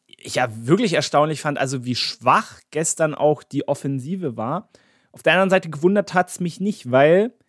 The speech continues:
der B V B hat aktuell, finde ich, ein großes Mittelstürmerproblem. Also wenn du dir anguckst, gestern Niklas Füllkrug, der bisher in der Saison zwei Tore bisher geschossen hat, Haller ist gar nicht in Form. Die meisten Tore hat, glaube,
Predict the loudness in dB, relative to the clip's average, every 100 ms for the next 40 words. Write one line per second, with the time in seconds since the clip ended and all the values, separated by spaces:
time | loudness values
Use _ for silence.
0 | _ _ _ -2 2 4 4 4 2 2
1 | 2 0 0 -2 2 4 2 0 -2 2
2 | 2 0 -2 -6 -16 -8 0 4 4 2
3 | -4 0 2 2 -2 -4 -4 -6 -12 -8
4 | -6 -8 _ -4 -2 0 -2 -2 0 0
5 | 0 -2 -2 -2 -4 -2 -2 -2 -2 -2
6 | -2 -4 -2 0 0 -4 -10 -8 0 2
7 | 2 0 -4 -2 -2 -4 -6 -6 -8 -2
8 | 2 2 2 0 0 -2 -2 -2 -2 -4
9 | -6 -6 -8 -8 -4 -2 2 4 4 2
10 | -4 -6 2 6 6 4 -2 -6 -10 -8
11 | -6 0 0 -2 -8 _ _ _ _ -2
12 | 4 4 2 -2 -6 2 4 6 4 0
13 | 0 -6 -16 -12 -8 -2 0 0 0 -2
14 | -2 -6